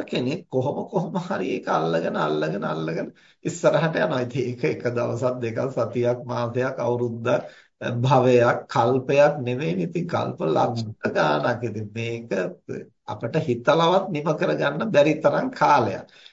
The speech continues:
Speaker 1: ඉතින් එච්චර කාලයක් එක අදිෂ්ඨානයක, එක ඉලක්කයක එල්බගෙන යනවා කියලා කියන්නේ ඒක හරි සුවිශේෂ කාරණයක්.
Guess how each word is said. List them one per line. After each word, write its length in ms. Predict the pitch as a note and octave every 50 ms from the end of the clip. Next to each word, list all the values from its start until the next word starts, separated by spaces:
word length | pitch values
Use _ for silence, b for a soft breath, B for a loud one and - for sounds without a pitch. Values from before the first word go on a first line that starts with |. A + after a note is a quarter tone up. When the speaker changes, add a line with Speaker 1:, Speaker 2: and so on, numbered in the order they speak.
| b b
Speaker 1:
ඉතින් 200 | _ - B2+ A2+
එච්චර 320 | G#2 - - - - C#3 E3 E3+
කාලයක් 540 | - C#3 G#2 G#2+ - - B2 C3 D3+ - - -
එක 260 | - A2 A2+ - - - F3
අදිෂ්ඨානයක, 1000 | D#3 A2+ G2 A2+ B2+ B2 - - _ - E3+ D3+ D3+ D3+ D3 D3+ D#3 D#3 D3+ -
එක 220 | - - - - - D#3+
ඉලක්කයක 680 | C#3 A2+ G#2 G#2+ A#2 B2 - - - - D3+ D3+ D3 -
එල්බගෙන 520 | C#3+ A#2 G#2 G#2 A2+ B2+ C3+ C3+ D3 - -
යනවා 380 | - - G#2+ G#2+ A#2+ C#3 C#3+ D3
කියලා 320 | - D#3 D#3+ - D#3 D3+
කියන්නේ 500 | - - E3+ D#3 C#3 A#2 A2 A2 B2 D#3 - - b b b b b b
ඒක 240 | - - G#2 G#2+ - C#3+
හරි 240 | C#3 D3 C#3+ E3
සුවිශේෂ 580 | D#3 - - D3 D3 C#3+ - - D#3+ D3 - - -
කාරණයක්. 640 | - - - - - - - G#3+ G3+ - - -